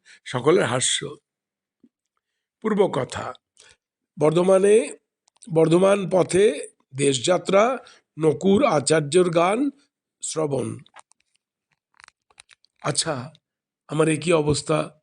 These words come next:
বলো দেখি? ও দেশে যাচ্ছি, বর্ধমান থেকে নেমে আমি গরুর গাড়িতে বসে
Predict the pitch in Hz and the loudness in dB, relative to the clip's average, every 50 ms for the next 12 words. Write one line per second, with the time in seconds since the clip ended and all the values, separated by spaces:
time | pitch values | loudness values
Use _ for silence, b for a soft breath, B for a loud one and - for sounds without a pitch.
0 | _ 131 123 143 156 165 175 180 170 - 170 170 170 - _ _ _ b b b | _ -2 0 2 2 2 2 0 -2 -2 -6 -10 -10 -12 _ _ _ b b b
1 | b b b b b b b _ _ - 143 143 143 139 127 147 156 135 143 131 | b b b b b b b _ _ -8 -4 -2 -2 -2 -2 -2 -2 -2 -2 -4
2 | 135 - - 226 254 233 202 175 - - - B B B B B B _ _ 139 | -4 -4 -2 0 2 2 2 0 -4 -8 -12 B B B B B B _ _ -6
3 | 127 131 139 139 131 143 165 180 180 180 151 175 180 160 185 180 180 202 220 190 | -4 -2 0 0 2 2 2 2 0 -2 -2 -4 -2 0 0 0 0 0 -2 -2
4 | 147 143 147 151 165 196 196 185 165 156 160 B B B B B _ 143 151 165 | 0 0 2 2 2 2 2 2 0 -4 -8 B B B B B _ -4 -2 -2
5 | 156 139 147 151 156 165 175 165 175 175 170 160 160 180 170 156 165 147 - - | 0 2 2 2 2 2 0 0 0 0 0 0 0 0 2 2 2 0 2 2
6 | 196 190 180 170 160 | 2 2 2 0 -4